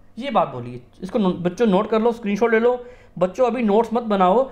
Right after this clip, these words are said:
नोट्स आप बाद में बनाना, पहले आप देखते रहो चीज़ों को, चीज़ों को समझो आप। बच्चों अब इसमें हमने फॉर्मूला ड्राइव कर रहे हैं कैलकुलेशन करने के लिए। मान लो मैंने के एम एन ओ फ़ोर सॉल्यूशन भर लिया,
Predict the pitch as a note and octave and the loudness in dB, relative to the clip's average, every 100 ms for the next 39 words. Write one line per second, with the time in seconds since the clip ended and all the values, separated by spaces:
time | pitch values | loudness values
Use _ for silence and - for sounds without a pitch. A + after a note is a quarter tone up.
0 | - - D#3 G3+ G#3 F3+ C#3 C3+ G3+ A3 | -8 -12 -4 -2 0 0 0 0 0 0
1 | A3 B3 B3 - G#3+ F3+ C#4+ - F#3 B2+ | 2 0 0 0 0 -2 -6 -2 -2 -2
2 | C3 C3 C3+ G3+ A3 B3 A#3 C3+ G#2+ - | -6 -10 -6 -4 -4 -2 -2 -2 -4 -8
3 | - - - - - A3+ D4 C#4 A#3+ B3 | -18 -20 -20 -12 -2 -2 0 0 -2 -2
4 | C4 C4+ C4 C4 A#3 G#3+ B3 A#3+ A#3+ A#3 | -2 0 2 0 0 0 0 2 0 2
5 | A#3+ A#3+ A#3+ A#3+ A#3 - - F#3+ G#3 A3+ | 2 2 2 0 -6 -18 -4 -2 -2 -2
6 | A#3+ A#3 A3+ A3+ A3+ A3 F#3+ G3 A#3 A3+ | -2 0 0 -2 -2 0 2 2 2 0
7 | A3+ A3+ G#3+ A3 A3+ A3+ A3+ A3 A3 G#3 | 0 0 0 2 2 2 2 0 0 0
8 | A#3 G3+ G3+ A3 | 0 0 2 2